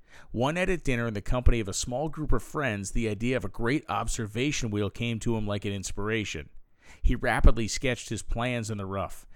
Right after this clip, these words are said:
The inspiration of the moment was a stroke of genius. The original sketch was so perfect that it was carried out in its entirety. Not a single change was made." Luther V. Rice, nineteen oh one. To go back and quote the book, The Illustrated History of Ferris Wheels by Norman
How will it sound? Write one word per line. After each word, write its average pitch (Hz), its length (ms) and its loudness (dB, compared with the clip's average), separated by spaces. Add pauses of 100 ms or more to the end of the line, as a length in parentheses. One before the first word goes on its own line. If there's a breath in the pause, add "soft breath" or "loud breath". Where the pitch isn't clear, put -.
(160 soft breath)
The 117 140 0
inspiration 120 540 0
of 101 60 -6
the 101 60 -4
moment 113 320 -2
was 104 140 -6
a 104 60 -6
stroke 117 320 0
of 95 120 -6
genius. 143 560 -2 (280)
The 104 100 -8
original 139 360 -2
sketch - 320 -2
was 110 120 0
so 147 160 -4
perfect 147 480 4
that 113 100 0
it 110 40 -2
was 98 160 -6
carried 127 340 6
out 117 220 2
in 139 120 -6
its 160 160 -4
entirety. 113 680 2 (120)
Not 107 120 0
a 98 60 -4
single 104 340 -4
change 98 340 -8
was 87 160 -10
made." 123 400 0 (380 soft breath)
Luther 117 300 0
V. 107 200 -4
Rice, 95 520 -2 (300)
nineteen 92 480 -8
oh 80 120 -8
one. 95 340 -4 (840 loud breath)
To - 100 -6
go 123 140 2
back 123 320 8
and 98 100 -6
quote - 280 4
the 104 80 -2
book, 110 320 0
The 98 260 -4
Illustrated 110 560 -2
History 117 360 -2
of 90 80 -4
Ferris 135 360 -2
Wheels 110 240 0
by 107 160 6
Norman 110 340 -4